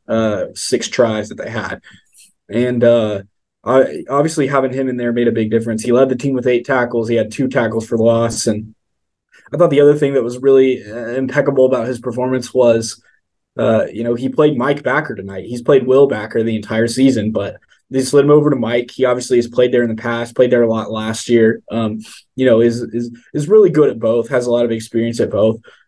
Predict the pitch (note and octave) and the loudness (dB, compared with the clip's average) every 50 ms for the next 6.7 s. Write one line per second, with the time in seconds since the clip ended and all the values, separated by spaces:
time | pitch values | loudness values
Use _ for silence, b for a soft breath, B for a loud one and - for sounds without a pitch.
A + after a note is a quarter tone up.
0 | b _ - A#2+ B2+ B2 A#2 - - A2+ C3 C3 B2+ B2+ C#3+ D3 E3+ D#3 C3+ B2 | b _ 0 0 0 0 -2 -4 -4 -6 -6 -6 -2 -2 0 2 2 0 0 -2
1 | B2+ B2+ C3+ C#3+ D3 D3 D3+ F3+ G3 F3+ D3+ C#3 C#3 C#3 C3+ C3+ C#3 C3+ C3+ C#3+ | -2 -2 0 0 0 2 2 2 2 2 0 0 -2 -4 -4 -4 -6 -2 2 4
2 | C3+ B2+ B2+ B2 A#2+ A#2 - - B2 B2 A#2+ A#2+ - - - C3 C3 B2 B2 B2 | 2 2 2 -6 -14 -14 -12 -12 -8 -8 -8 -8 -4 -2 0 0 2 0 -2 0
3 | - C#3+ A#2+ A2 C3 D3+ D3 B2+ A#2+ - - B2+ A#2+ B2+ A#2+ B2 B2 A#2+ A2+ A#2+ | -2 -2 0 2 2 4 4 4 2 0 -6 -6 -4 -4 -4 -4 -6 -4 -4 -2
4 | A#2+ B2 B2+ - - B2 - - - C3 B2 A#2+ A#2 - G#2+ G2+ - B2+ C3 C3 | -2 -2 -2 0 -2 -2 -2 -2 -2 -2 -2 -2 -4 -8 -8 -2 0 0 0 0
5 | - B2+ A#2+ A#2 A#2 A#2 A2+ A2 A2 A2+ A2+ A2+ A#2 A#2 A2+ - G#2+ A#2+ C3 C3+ | -2 -6 -4 -2 -2 -2 0 0 0 0 0 -2 -2 -2 -4 -4 0 2 2 4
6 | C3+ C3 A#2+ A2 G#2+ G#2 G#2+ A2+ A2+ A2+ G#2 G2+ G#2 | 4 2 0 -2 -2 -4 -2 -2 0 0 -2 -4 -8